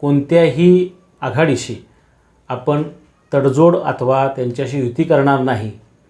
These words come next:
आणि आपला पक्ष जनतेपर्यंत नेण्यासाठी आणि जनतेचे प्रश्न सोडवण्यासाठी तिसऱ्या राजकीय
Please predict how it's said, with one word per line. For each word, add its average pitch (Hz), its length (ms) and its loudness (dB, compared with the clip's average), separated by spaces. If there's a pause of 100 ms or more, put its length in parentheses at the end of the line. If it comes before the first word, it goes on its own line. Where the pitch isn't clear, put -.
(400)
आणि 147 400 0 (720)
आपला 151 240 -2
पक्ष 170 380 -2 (340)
जनतेपर्यंत 139 600 0
नेण्यासाठी 131 760 -4 (480)
आणि 139 200 -4
जनतेचे 139 400 -2
प्रश्न 175 400 -4
सोडवण्यासाठी 123 800 -2 (600)
तिसऱ्या 180 600 2
राजकीय 151 560 0